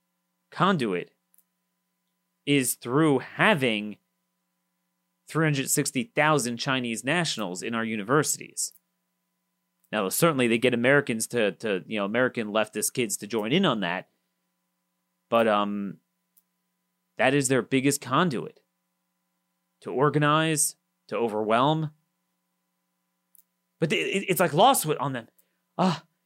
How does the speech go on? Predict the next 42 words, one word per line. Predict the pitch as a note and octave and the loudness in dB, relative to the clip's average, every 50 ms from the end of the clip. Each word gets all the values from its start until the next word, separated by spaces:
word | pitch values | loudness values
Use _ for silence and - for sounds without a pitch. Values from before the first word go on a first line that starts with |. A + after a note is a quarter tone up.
| _ _ _ _ _ _ | _ _ _ _ _ _
you | - F3+ | 0 2
know, | G3+ | 2
we, | F#3+ G3 F3+ E3 C#3+ - _ _ _ _ | 4 4 4 2 0 -4 _ _ _ _
we, | F#3+ G#3+ | 4 6
we | G#3+ G#3+ G#3+ | 6 8 6
have | G3+ | 6
a | F#3 D3+ | 4 4
problem. | - - A3+ D4+ D#4+ B3+ | 4 6 8 8 8 8
There's | F#3 C#3 - | 6 2 0
terrorism | - - - A#3+ D#4 D#4+ D4 G#3+ E3 F#3 D#3+ D#3 | 0 4 6 6 8 8 6 6 6 4 4 4
in | D3+ | 4
Afghanistan, | D#3+ D3+ D#3 A#3+ C4+ D4 C#4 - B3 A3 | 4 4 4 4 4 4 4 4 4 4
Iraq." | F#3+ F3+ F3+ G#3 C4+ D#4 C4+ F#3 - - - _ _ _ _ _ _ _ _ | 4 6 6 6 6 6 6 4 2 -2 -10 _ _ _ _ _ _ _ _
And | - G#3 A3 G#3+ | 0 2 4 6
they | A3 A3+ | 6 6
go | E3+ F3 A3 A3 A#3 | 6 6 6 8 8
in | B3+ A#3 G#3 | 6 6 4
and | F#3+ E3 | 2 2
bring | D3+ E3+ G#3 G#3+ G3+ | 2 4 4 4 4
in | G#3 G3+ F3+ | 4 4 4
record | F#3 F#3 F#3 F3+ F#3+ F#3 | 4 4 4 4 4 6
numbers | A3+ A#3 E3+ D3+ C#3 - | 6 6 4 4 2 0
from | - C3+ A#2+ | -2 -6 -4
there. | G#2+ D2+ - - _ _ _ _ - - _ - | -4 -6 -6 -8 _ _ _ _ -20 -8 _ 4
"Oh, | G#3+ C4+ C4+ | 6 6 6
there, | G3 F#3 D3+ | 6 4 2
there's, | F3 F3 E3 D3+ | 2 2 2 4
like, | D#3+ D#3+ D#3 - | 2 2 2 2
espionage | F3+ G#3+ C4 A#3+ - B3+ B3+ B3 A3+ G#3+ F3+ | 4 4 4 4 2 2 4 6 6 4 4
and | F3 D#3+ | 2 2
subversion | D3 F3+ E3 C#3 - F3+ A#3 C#4 C4+ G3+ F3+ G#3+ G#3 F#3 | 2 0 0 2 4 6 6 8 6 6 6 6 6 6
and, | F3+ E3 D#3 D3+ | 4 4 2 2
and | D3+ D3 D3 D3 C3+ | 2 0 0 -2 0
so | - A3 A3 G#3+ | 2 4 4 4
in | F#3 D3 | 2 2
chaos | - A3+ B3 C4+ C4 A#3 G3+ F3+ - - - - - _ - | 2 4 6 8 8 8 6 4 2 -2 -6 -10 -12 _ 2
by | F#3 G3 | 2 4
the | F3+ | 4
Chinese | D3 G3 F#3 F#3 F#3+ A3 C4 C4 A3+ F#3 | 4 4 4 4 4 6 6 6 6 6
in | G3 | 4
our | F#3 E3+ E3 | 4 4 2
country. | - A3+ C4+ B3+ - F#3 D#3 A#2 - | 4 4 2 4 4 2 2 0 0